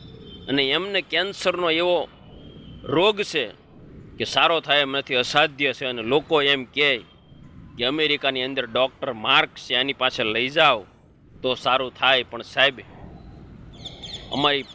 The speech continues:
ગરીબ માણસો પાસે એટલા પૈસા ક્યાંથી હોય કે અમે અમેરિકા પહોંચીએ અને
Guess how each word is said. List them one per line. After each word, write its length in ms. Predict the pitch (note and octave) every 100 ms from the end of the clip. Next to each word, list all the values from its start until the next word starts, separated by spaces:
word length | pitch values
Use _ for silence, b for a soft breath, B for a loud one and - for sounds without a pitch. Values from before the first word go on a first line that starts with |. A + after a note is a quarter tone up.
| A2+
ગરીબ 200 | D3+ C#3
માણસો 400 | B2+ D3 - C#3
પાસે 300 | C3+ C3 C#3
એટલા 260 | C3 C#3
પૈસા 400 | B2 B2+ C#3 C#3+
ક્યાંથી 380 | A#2+ B2+ C#3 D#3+
હોય 160 | C3 A#2+
કે 100 | A#2
અમે 240 | A#2+ A#2+ -
અમેરિકા 460 | C3 C3 B2+ B2
પહોંચીએ 520 | - A#2 A#2+ - B2
અને 240 | A2+ A#2